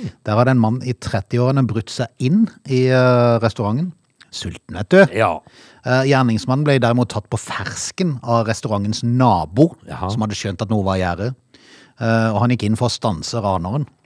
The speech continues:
Speaker 1: Da ble det et basketak.
Speaker 2: Oi.
Speaker 1: Eh, men raner kom seg unna med en del alkohol.
Speaker 2: Ja, skjø-, ja, det var en bærepose da, skjønner du.
Speaker 1: <laughs> Ja, ja, ja. Eh, politiet pågrep, eh, gjerningsmannen noen timer senere.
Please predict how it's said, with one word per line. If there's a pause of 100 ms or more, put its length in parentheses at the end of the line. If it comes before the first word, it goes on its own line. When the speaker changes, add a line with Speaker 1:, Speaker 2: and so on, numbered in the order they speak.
(440)
Speaker 1:
Da
ble
det
et
basketak. (160)
Speaker 2:
Oi. (420)
Speaker 1:
Eh,
men
raner
kom
seg
unna
med
en
del
alkohol. (240)
Speaker 2:
Ja,
skjø-,
ja,
det
var
en
bærepose
da,
skjønner
du.
Speaker 1:
<laughs>
Ja,
ja,
ja. (400)
Eh,
politiet
pågrep,
eh,
gjerningsmannen
noen
timer
senere.